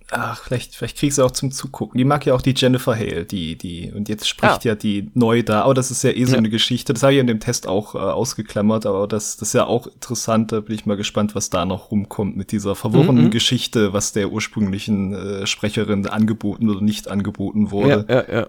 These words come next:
Speaker 1: Und hoffe einfach, das wird, äh, so einen positiven Drift noch nehmen, dass es allgemein um die Frage geht, werden denn
Speaker 2: Ja.
Speaker 1: so Sprecher gut genug entlohnt und Entwickler vielleicht auch, weil wenn Sprecher schon manchmal Anteile kriegen an den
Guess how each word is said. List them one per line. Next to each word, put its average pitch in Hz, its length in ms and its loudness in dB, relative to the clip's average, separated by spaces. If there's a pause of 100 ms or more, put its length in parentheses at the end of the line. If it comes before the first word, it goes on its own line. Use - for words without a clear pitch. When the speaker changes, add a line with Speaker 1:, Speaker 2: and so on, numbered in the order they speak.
Speaker 1:
Und 107 180 -2
hoffe 107 180 -4
einfach, 101 300 -4
das - 260 -6
wird, 110 180 -4
äh, 98 180 -4
so 104 100 -6
einen 101 80 -4
positiven 143 580 2
Drift 120 320 -2
noch 113 220 0
nehmen, 113 220 4
dass 104 120 0
es 104 140 -2
allgemein 101 480 0
um 101 100 0
die 104 80 -4
Frage 101 360 -6
geht, 101 280 -4
werden 95 280 -4
denn 98 280 -6 (260)
Speaker 2:
Ja. 120 260 2
Speaker 1:
so 95 340 -4 (400)
Sprecher 131 640 4
gut 127 280 -2
genug 123 560 4
entlohnt 123 800 4 (300)
und 117 260 0
Entwickler 123 440 2
vielleicht 98 420 -2
auch, 131 480 2
weil 104 180 2
wenn 101 140 -2
Sprecher 120 400 -2
schon 123 180 0
manchmal 110 380 2
Anteile 113 440 0
kriegen 120 460 2
an 110 180 2
den 107 360 2